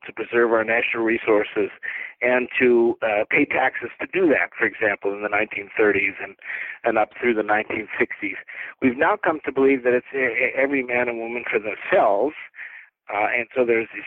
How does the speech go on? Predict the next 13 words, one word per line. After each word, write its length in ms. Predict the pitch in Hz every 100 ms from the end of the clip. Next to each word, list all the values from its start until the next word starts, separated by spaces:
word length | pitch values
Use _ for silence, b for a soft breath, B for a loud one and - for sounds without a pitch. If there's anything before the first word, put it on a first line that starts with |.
| -
terrible 400 | 143 147 117 107
anti-tax 680 | 120 - 110 - 117 110 - -
fervor 460 | 107 98 95 104 104
and 100 | 90
this 100 | 92
whole 220 | 107 107
idea 400 | 104 101 101 101
that 160 | 101 - _ B B B B
we 100 | -
should 200 | - - -
make 160 | 107
government 380 | - 107 107 104 -
so 140 | 110